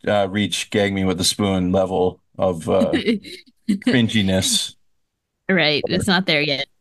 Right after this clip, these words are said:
Speaker 1: Yeah, it's not there yet, but it's, it's close. Um, all right, this one is from a very popular Budweiser commercial.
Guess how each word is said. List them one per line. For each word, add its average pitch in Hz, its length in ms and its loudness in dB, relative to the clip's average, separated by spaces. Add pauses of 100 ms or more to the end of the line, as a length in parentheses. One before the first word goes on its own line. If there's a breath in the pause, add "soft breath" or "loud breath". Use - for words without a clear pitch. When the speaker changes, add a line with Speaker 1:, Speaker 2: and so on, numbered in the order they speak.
Speaker 1:
Yeah, 98 220 2
it's 104 160 -2
not 113 200 0
there 98 160 0
yet, 95 200 0
but 104 120 0
it's, - 200 -6
it's - 180 -6
close. - 640 -4 (800)
Um, 113 760 4
all 123 120 2
right, 107 260 2
this 139 220 -2
one 165 220 2
is 127 180 -2
from 113 420 0
a 110 220 0
very 113 320 2
popular 104 600 0
Budweiser 110 720 0
commercial. 143 840 0